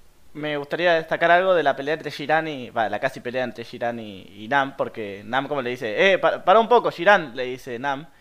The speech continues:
y Jiran le dice, lo mira y le dice, "¿Tú también quieres pelear, armazón de huesos?".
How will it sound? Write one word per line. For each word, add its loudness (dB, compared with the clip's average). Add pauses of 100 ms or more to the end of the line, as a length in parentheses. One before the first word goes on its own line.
(200)
y -12
Jiran 0
le -2
dice, -6
lo -6
mira -2
y 0
le -2
dice, -12 (760)
"¿Tú -4
también 6
quieres 2
pelear, 4
armazón -4
de 0
huesos?". -2